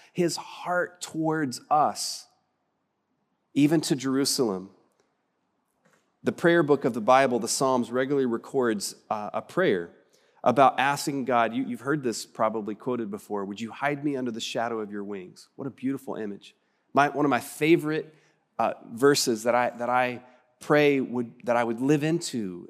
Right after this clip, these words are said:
into this reality. It's actually part of our daily rhythms, if you're a part of the daily prayer, where we, we remind ourselves of this beautiful truth of our Father in heaven.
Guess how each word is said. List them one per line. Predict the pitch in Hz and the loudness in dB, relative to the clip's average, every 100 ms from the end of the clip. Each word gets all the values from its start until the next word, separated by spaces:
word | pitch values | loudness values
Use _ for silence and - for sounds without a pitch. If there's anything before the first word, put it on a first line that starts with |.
| - | -8
into | 120 117 143 | -6 -2 0
this | 143 - | 0 -2
reality. | 135 131 135 120 95 | -2 2 4 2 -2
It's | 95 135 | -6 -2
actually | 127 - 127 | -2 -4 -8
part | 120 - 131 117 | -6 0 0 0
of | 104 | -4
our | 113 110 107 - _ 104 | -4 -4 -8 -14 _ -4
daily | 123 139 135 | 0 2 2
rhythms, | 110 131 127 95 92 | 0 0 0 -4 -8
if | 101 | -10
you're | 107 101 | -6 -6
a | |
part | 98 120 117 | -4 -2 -2
of | 104 | -4
the | |
daily | 101 110 107 | -6 -6 -6
prayer, | 101 135 127 101 95 _ _ - | -8 -8 -4 -4 -6 _ _ -2
where | 120 | 0
we, | 117 120 - | 0 -2 -6
we | 113 113 | -6 -2
remind | 117 117 131 156 | 0 2 2 2
ourselves | 120 - 113 98 | 0 0 -4 -6
of | 104 | -8
this | 113 110 | -8 -8
beautiful | 113 113 151 151 139 117 | -8 0 2 2 -2 -4
truth | - 147 147 135 | -6 -6 -4 -4
of | 107 | -4
our | 104 107 | -4 -2
Father | - 123 123 107 | 0 2 2 -2
in | 110 | -4
heaven. | 127 110 | -6 -4